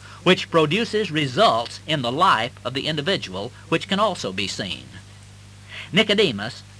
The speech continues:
the teacher in Israel, should have recognized this great truth. However, he was still perplexed, as we see from his next question.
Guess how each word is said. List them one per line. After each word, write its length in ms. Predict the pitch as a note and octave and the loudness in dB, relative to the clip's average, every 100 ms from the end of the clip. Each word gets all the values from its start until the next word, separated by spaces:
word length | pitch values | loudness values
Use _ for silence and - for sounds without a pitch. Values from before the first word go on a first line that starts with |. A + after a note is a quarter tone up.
| A#2 | 2
the 400 | G3 A#3 A#3 A3 - - | 6 6 4 0 -4 -4
teacher 340 | A3+ - F#3+ - | -4 -2 -6 -6
in 140 | D3 | -4
Israel, 560 | E3+ - - E2 D#2 - - | -2 -4 -6 -10 -10 -12 -14
should 180 | - G3 | -2 2
have 100 | F3 | 2
recognized 540 | G3 F#3 G#2+ A2 A2 - | 2 2 0 -4 -4 -4
this 140 | C3 | -6
great 260 | C#3+ D3 - | -4 -4 -4
truth. 360 | F3+ B2+ - - - - - - | -4 -4 -8 -18 -20 -20 -18 0
However, 420 | F#3 F#3 A#3 C#3+ | 6 8 8 6
he 160 | D3 E3+ | 0 0
was 140 | C#3+ | 0
still 320 | - - F3 C#3 | -2 -2 -2 -2
perplexed, 580 | E3 - C#3 D#2 - - - - | -4 -2 -2 -4 -10 -16 -10 -2
as 140 | C#3 | -2
we 100 | D3+ | 0
see 240 | E3 G#3 F3+ | -2 -2 -4
from 140 | C3+ | -4
his 100 | C3+ | -4
next 240 | D#3 D#3 | -2 -4
question. 460 | - F3 - - - | -2 -2 -2 -8 -12